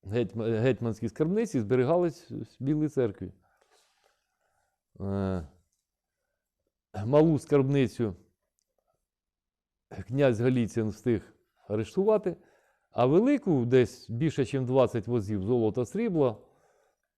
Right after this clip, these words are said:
пише Київська старіна, е, вивіз якийсь полковник.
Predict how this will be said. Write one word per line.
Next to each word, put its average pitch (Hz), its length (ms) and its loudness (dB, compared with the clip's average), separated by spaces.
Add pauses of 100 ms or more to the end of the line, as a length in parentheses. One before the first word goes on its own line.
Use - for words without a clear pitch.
(760)
пише 151 260 -2
Київська 147 420 0
старіна, 160 640 2
е, 131 360 6
вивіз 185 560 0
якийсь 156 320 -2
полковник. 95 680 -4